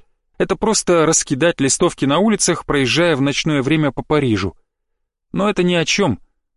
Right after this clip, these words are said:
так что с финальным этапом могли возникнуть большие сложности, если не сказать хуже. Провал.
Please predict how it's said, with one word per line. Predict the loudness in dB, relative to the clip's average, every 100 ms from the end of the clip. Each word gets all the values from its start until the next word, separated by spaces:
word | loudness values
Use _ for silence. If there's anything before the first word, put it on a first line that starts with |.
| _
так | -2 -2
что | 0 0
с | 0
финальным | 0 0 2 2 0
этапом | 0 -2 0
могли | 0 0 2 2
возникнуть | 0 0 -2 -2 0
большие | 0 0 0 0
сложности, | 2 2 2 0 0 -2 -4 _ _ _ -2
если | 0 0 0
не | 0
сказать | 0 0 -2 -4
хуже. | -4 -2 -2 -4 _ _ _ _
Провал. | -4 -2 0 0 0 0